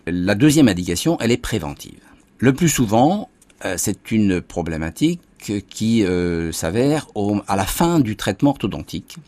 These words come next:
On se, s'interroge d'une part sur la pérennité du résultat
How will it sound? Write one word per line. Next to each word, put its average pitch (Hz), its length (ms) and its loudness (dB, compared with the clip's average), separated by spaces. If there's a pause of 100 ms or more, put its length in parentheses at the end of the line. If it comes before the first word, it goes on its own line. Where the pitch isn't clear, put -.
(240)
On 98 200 -2
se, 87 400 -2
s'interroge 101 760 -2
d'une 123 300 6
part 87 480 -2
sur - 260 -6
la 82 100 -2
pérennité 123 580 2
du 95 120 -4
résultat 87 580 -8